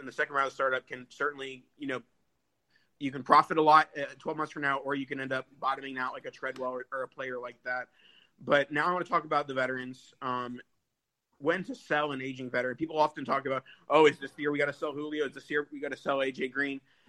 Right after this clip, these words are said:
Because there is a bit of a curve of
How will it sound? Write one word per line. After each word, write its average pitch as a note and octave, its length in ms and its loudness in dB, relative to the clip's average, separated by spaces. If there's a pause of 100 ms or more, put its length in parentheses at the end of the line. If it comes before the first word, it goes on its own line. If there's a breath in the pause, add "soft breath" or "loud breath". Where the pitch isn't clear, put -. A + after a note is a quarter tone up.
(200 soft breath)
Because D3+ 500 2 (160)
there D#3+ 160 8
is F#3+ 240 2
a F3 60 -4
bit F3 160 4
of D#3 80 2
a D3 60 -2
curve E3+ 580 2
of C3+ 400 -2